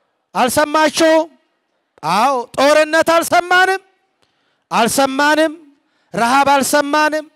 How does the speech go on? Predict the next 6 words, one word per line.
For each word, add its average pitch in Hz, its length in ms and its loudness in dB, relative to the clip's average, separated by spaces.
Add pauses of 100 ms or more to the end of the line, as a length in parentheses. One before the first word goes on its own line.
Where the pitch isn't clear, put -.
(460)
ቸነፈር 277 480 0
አልሰማንም። 311 800 0 (460)
መለያየት 311 680 0
አልሰማንም። 320 720 0 (480)
መከፋፈል 294 720 0
አልሰማንም። 320 760 0